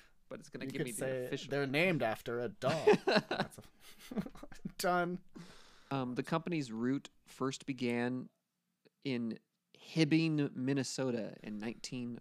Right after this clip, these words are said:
Speaker 1: fourteen.
Speaker 2: Oh, Minnesota. What about the biggest ball of twine? Is that near there?
Speaker 1: It might be near there. I don't know where the biggest ball of twine
Speaker 2: <laughs>
Speaker 1: is, uh, since I haven't had to
Speaker 2: Oh.
Speaker 1: research that.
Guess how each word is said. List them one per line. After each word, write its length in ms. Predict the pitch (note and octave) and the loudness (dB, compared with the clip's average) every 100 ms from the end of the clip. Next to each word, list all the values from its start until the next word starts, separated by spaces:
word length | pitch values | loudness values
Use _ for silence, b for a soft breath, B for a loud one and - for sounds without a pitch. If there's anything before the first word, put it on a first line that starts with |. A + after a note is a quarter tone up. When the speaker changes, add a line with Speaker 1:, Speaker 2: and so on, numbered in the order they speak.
| - | -14
Speaker 1:
fourteen. 640 | - A#2+ - - A2+ G#2+ - - - _ _ - - _ - C#3 | -6 -6 -6 -14 -14 -16 -18 -20 -20 _ _ -20 -20 _ -20 -12
Speaker 2:
Oh, 340 | D3+ A3 C#4 | -10 -10 -6
Minnesota. 680 | D#3+ F3 F#3 - A3 A#3+ C#3 | -4 -2 -4 0 0 0 -4
What 160 | G#2+ D3 | -4 -2
about 220 | D#3 - | -4 -4
the 60 | |
biggest 300 | C#3+ C#3+ D#3 | -2 -2 -2
ball 160 | - D3 | -2 -2
of 60 | D3 | -2
twine? 280 | F3 G#3 D3 | -2 -4 -4
Is 100 | A2 | -6
that 160 | G#2 | -6
near 160 | A2 B2+ | -4 -4
there? 280 | C#3+ G3+ - - - - | -2 -4 -6 -18 -20 -6
Speaker 1:
It 140 | F3+ | -4
might 200 | - - | -2 -2
be 80 | - | 0
near 180 | F4 G#2 | 0 0
there. 200 | C3 G#2+ | -2 0
I 60 | A#2 | 0
don't 180 | D#3+ D3+ | -2 -2
know 140 | D#3 | -2
where 240 | C#3+ A#2 C3 | 0 2 2
the 60 | |
biggest 240 | B2 B2 - | 2 -2 0
ball 140 | A#2 | 0
of 60 | A#2 | 0
twine 240 | - A2+ - | 0 -2 -4
Speaker 2:
<laughs> 40 | |
Speaker 1:
is, 460 | C#3 A3 A#4 - - - - | -4 -4 -8 -14 -16 -20 -14
uh, 400 | B2+ A2+ G2+ G2 | -8 -6 -6 -10
since 200 | G2 - G2+ | -12 -10 -8
I 140 | F#2+ | -4
haven't 180 | A2+ E2+ | -6 -6
had 100 | A2 | -8
to 60 | |
Speaker 2:
Oh. 40 | F#2+ | -8
Speaker 1:
research 360 | A2+ - D#3+ - | -8 -6 -8 -4
that. 180 | F#3+ | -6